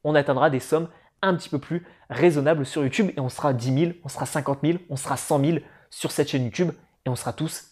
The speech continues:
des futurs leaders. Donc voilà mon ami, comment rester collé à ses objectifs, comment ne pas abandonner et comment rester motivé. Un, ça part du cœur. Deux, la stratégie. Et trois,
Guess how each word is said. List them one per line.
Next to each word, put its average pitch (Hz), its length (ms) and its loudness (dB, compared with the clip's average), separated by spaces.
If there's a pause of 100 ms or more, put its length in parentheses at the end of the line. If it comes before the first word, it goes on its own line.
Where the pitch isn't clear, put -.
des 127 160 0
futurs 131 280 -4
leaders. 113 300 -2 (500)
Donc 127 100 2
voilà 190 240 12
mon 180 140 4
ami, 175 220 2
comment 151 280 0
rester 143 400 -2
collé 170 440 8
à 135 80 -2
ses 135 240 0
objectifs, 135 440 -2
comment 143 320 -2 (240)
ne 131 140 0
pas 175 280 4
abandonner 151 560 4
et 123 40 -8
comment 131 240 -4
rester 127 400 -4 (260)
motivé. 135 560 -2 (200)
Un, 165 340 4
ça - 120 -8
part 147 140 6
du 131 120 0
cœur. - 340 8 (240)
Deux, 160 400 8 (240)
la 127 120 2
stratégie. 135 640 0 (180)
Et 123 120 -2
trois, - 460 6